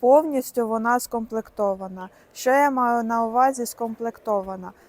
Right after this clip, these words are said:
Це коли є всі перегородки, шість штук, знаходяться в самій клітці. Шість, е, кормушечок обов'язково.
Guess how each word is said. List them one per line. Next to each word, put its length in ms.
Це 200
коли 340
є 220
всі 320
перегородки, 960
шість 460
штук, 460
знаходяться 960
в 360
самій 600
клітці. 560
Шість, 800
е, 460
кормушечок 1800
обов'язково. 920